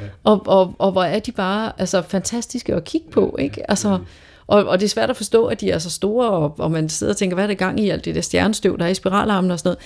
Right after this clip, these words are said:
Speaker 2: Men det er bare et virkelig smukt skue.
Speaker 1: Ja.
Speaker 2: Altså, så, så, så jeg synes, der er meget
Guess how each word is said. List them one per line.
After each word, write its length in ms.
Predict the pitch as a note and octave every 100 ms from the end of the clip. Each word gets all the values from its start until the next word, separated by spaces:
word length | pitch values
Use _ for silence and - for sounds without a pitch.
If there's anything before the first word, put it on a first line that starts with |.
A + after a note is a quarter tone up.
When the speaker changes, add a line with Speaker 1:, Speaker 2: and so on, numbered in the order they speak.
| - - -
Speaker 2:
Men 100 | G3
det 100 | G3+
er 40 |
bare 380 | F#3+ F#3 G#3+ -
et 80 | F#3+
virkelig 280 | G#3 G3+ G#3+
smukt 400 | - G3+ G3 -
skue. 600 | - - - G#3 A#3+ E4+ - - -
Speaker 1:
Ja. 40 | -
Speaker 2:
Altså, 260 | G3+ A3 G#3
så, 180 | A3+
så, 400 | G3+ G#3 F3+ - F#3+
så 200 | - F#3
jeg 200 | F3+ E3+ - - -
synes, 200 | - B3+
der 120 | C#4
er 60 | G3+
meget 680 | F3+ E3+ G#3 A#3 A3 -